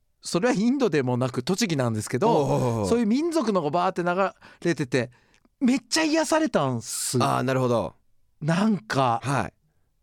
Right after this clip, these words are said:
Speaker 1: なんか自分の生活環境とのギャップなのか。
Speaker 2: うんうんうん。
Speaker 1: それで、インド音楽触れたいけど、わかんねえやっつって、あ、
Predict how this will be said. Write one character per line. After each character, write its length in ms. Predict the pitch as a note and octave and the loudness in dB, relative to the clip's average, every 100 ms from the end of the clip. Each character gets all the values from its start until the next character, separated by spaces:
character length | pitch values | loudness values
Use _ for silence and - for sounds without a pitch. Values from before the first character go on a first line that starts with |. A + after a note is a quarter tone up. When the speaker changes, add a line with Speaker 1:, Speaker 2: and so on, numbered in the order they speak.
| _ | _
Speaker 1:
な 240 | D3 D#3+ F3+ | -4 -2 0
ん 60 | F3 | 0
か 100 | C#3 | 0
自 120 | C#3+ | 0
分 140 | D3 | -2
の 80 | C#3+ | -2
生 160 | D#3+ C#3 | 0 0
活 240 | C#3 - | -2 -4
環 180 | C#3+ C3+ | -4 0
境 160 | C3 | -2
と 160 | - A#2 | 0 -2
の 240 | A2+ A2+ - - _ - | -2 -4 -8 -20 _ -6
ギ 100 | D3 | -4
ャ 40 | B2 | -2
ッ 20 | |
プ 140 | - | -2
な 120 | C#3+ B2+ | 0 -2
の 80 | |
か。 220 | A#2 G#2+ - | -2 -6 -2
Speaker 2:
う 40 | C3+ | 0
ん 40 | |
う 20 | |
ん 40 | C3 | 2
う 20 | |
ん。 40 | A2+ | 2
Speaker 1:
そ 40 | |
れ 60 | C4 | 2
で、 480 | E4+ C4 G#2 F#2+ F3+ - | 2 0 -2 -6 -10 -2
イ 160 | A#3 | -2
ン 100 | C#4 | 0
ド 160 | C4+ D4+ | 0 0
音 160 | D#4 C#4+ | -2 -2
楽 440 | B3 - G3+ F3 - | -2 0 -2 -4 -8
触 180 | - B3+ | -4 -2
れ 120 | C#4 | 0
た 200 | C#4+ D4+ | 0 -2
い 80 | A#3+ | -2
け 160 | G#3 | -2
ど、 360 | F#3+ G#3 E3+ D3+ | 0 0 0 -2
わ 180 | A3+ G#3+ | -2 0
か 220 | - F4+ | 0 -2
ん 80 | F4+ | -2
ね 160 | C#4+ G3+ | -4 -2
え 20 | |
や 140 | F3+ | -2
っ 40 | - | -4
つ 120 | - | -6
っ 40 | |
て、 280 | - A#3+ F3+ | -2 -2 0
あ、 100 | D#3 | -4